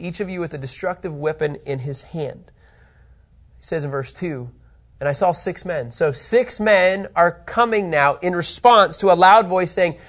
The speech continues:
"You are the destruction guys. I need you to come and execute judgment." So six men coming from the direction of the upper gate, which faces north, each with a, a war club in his hand. There was another man among them, clothed in linen, with writing equipment at his side.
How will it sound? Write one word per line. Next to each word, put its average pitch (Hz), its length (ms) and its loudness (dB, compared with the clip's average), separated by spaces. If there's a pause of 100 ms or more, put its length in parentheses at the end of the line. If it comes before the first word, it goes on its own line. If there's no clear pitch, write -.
(120)
"You 220 240 4
are 262 140 8
the 220 100 2
destruction 190 560 0
guys. 147 260 4
I 180 80 6
need 220 180 2
you 233 100 -2
to 226 60 0
come 226 220 4
and 214 80 4
execute 185 500 -4
judgment." 156 440 -4 (720)
So - 100 -12
six 202 240 0
men 226 160 2
coming 214 260 2
from 202 140 -8
the 190 60 -2
direction 175 340 -2
of 165 60 -2
the 165 120 -4
upper 170 180 -8
gate, 170 340 -4
which 165 160 -14
faces 175 400 -10
north, 160 340 -4
each 190 300 -12
with 185 160 -8
a, 147 180 -6
a 160 60 -8
war 156 260 -4
club 131 400 -12
in 147 100 -10
his 170 120 -12
hand. 143 260 -8 (460)
There 185 80 0
was 180 80 0
another 226 320 4
man 214 180 4
among 165 320 0
them, 160 140 -6
clothed 196 340 -2
in 180 240 -6
linen, 160 300 -4
with 151 160 -10
writing 180 320 2
equipment 156 420 -8
at 139 100 -8
his 147 140 -12
side. 143 440 -4